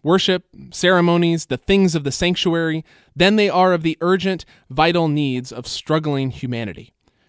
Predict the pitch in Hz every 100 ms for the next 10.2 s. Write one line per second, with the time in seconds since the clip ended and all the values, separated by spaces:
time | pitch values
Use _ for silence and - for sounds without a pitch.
0 | _ 160 180 185 185 160 147 180 190 208
1 | 202 156 143 - 208 185 151 143 135 127
2 | - 120 101 - _ _ 151 156 - 233
3 | 202 180 156 143 - 139 135 160 151 104
4 | 78 - _ 131 127 127 123 - 101 64
5 | - _ _ _ _ _ _ - 185 185
6 | 160 156 233 156 127 123 110 110 - -
7 | - _ - 165 269 - 214 180 170 185
8 | 175 170 151 151 151 139 143 180 180 160
9 | 190 160 123 117 - 127 - 175 180 185
10 | 190 196